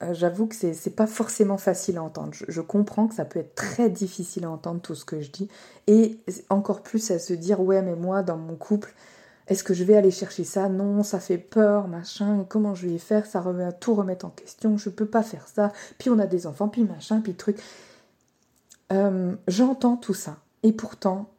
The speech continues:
pour moi, c'est, c'est déjà essentiel de f-, de, de faire ce travail-là. Avec bienveillance, bien sûr, et, euh, autant que possible, en tout cas. Mais c'est aussi comme ça qu'on,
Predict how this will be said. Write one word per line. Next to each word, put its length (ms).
pour 260
moi, 360
c'est, 540
c'est 260
déjà 380
essentiel 720
de 180
f-, 220
de, 200
de 140
faire 240
ce 120
travail-là. 560
Avec 280
bienveillance, 600
bien 160
sûr, 360
et, 280
euh, 400
autant 240
que 80
possible, 420
en 80
tout 120
cas. 200
Mais 120
c'est 340
aussi 280
comme 180
ça 180
qu'on, 400